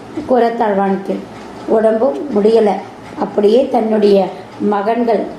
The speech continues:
இருவருடைய தலையிலையும் மடியிலையும் தலை வச்சுட்டு, தன்னுடைய மனைவி ஆண்டாளுடைய மடியில தன்னுடைய பாதங்களை வச்சுட்டு, அப்படியே அவர், அவருடைய உயிர் போகிற நேரம்,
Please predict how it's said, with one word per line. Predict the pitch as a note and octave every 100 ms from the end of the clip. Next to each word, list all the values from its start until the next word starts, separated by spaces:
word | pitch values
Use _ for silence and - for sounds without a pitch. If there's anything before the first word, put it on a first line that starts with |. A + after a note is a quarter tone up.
| -
இருவருடைய | G#3+ G#3+ G#3 G3 F#3+ F#3 - - - - - -
தலையிலையும் | A3 G#3 G#3+ G#3+ A3+ C#4 - G#3 G3
மடியிலையும் | G3+ A3 G#3+ G#3+ G3+
தலை | F#3+ G3
வச்சுட்டு, | G3 - G#3+ B3 D#4 E4+ - - - - -
தன்னுடைய | B3+ B3+ A3+ G#3+ G3+ G3 F#3+ F#3+ F3 E3+ E3+ - - - - - - - - - - - - - -
மனைவி | A3+ A#3 C4 A#3+
ஆண்டாளுடைய | - - G#3 A#3+ A#3+ A3+ G#3+ G3 F3+ - - - -
மடியில | G#3+ G#3+ A3+ G#3+
தன்னுடைய | A3 G#3+ G3+ F#3+ G3
பாதங்களை | G3+ G#3 A#3 B3 A3+ G3
வச்சுட்டு, | F#3+ F#3+ - G#3+ C#4+ F4 - - - - -
அப்படியே | F#3 A3 B3+ B3
அவர், | G#3+ G3+ G3 F#3+
அவருடைய | - G3+ F#3+ F#3
உயிர் | G#3 A#3+ A#3+ -
போகிற | G#3 A3 A#3+ G#3+
நேரம், | G3 F#3 G3 A#3+